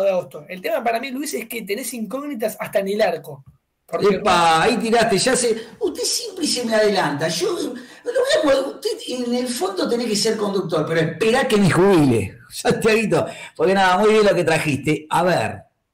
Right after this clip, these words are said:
Speaker 2: estuvo muy bien. Me, yo, otra perlita tenía, estaba, eh, estaba Romero en el banco, pero
Speaker 1: Pero no concentró.
Speaker 2: pero no concentró, digamos, estaba como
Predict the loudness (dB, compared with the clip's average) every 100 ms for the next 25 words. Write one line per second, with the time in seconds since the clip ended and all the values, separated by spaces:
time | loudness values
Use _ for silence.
0 | _ _ _ _ -6 -2 2 4 4 2
1 | 0 0 0 0 -4 -4 -8 -8 -2 0
2 | 0 -2 -2 -4 -4 -2 -4 -4 -4 -4
3 | -6 -8 -8 -6 -4 -2 -2 -6 -12 -2
4 | 0 0 0 0 0 0 2 2 2 2
5 | 0 0 0 0 -8 _ _ _ _ _
6 | -2 2 4 4 4 4 2 2 2 2
7 | -2 0 0 -2 -6 -6 -2 0 0 0
8 | 2 2 2 2 4 4 2 0 2 0
9 | 0 -2 2 2 2 -4 -10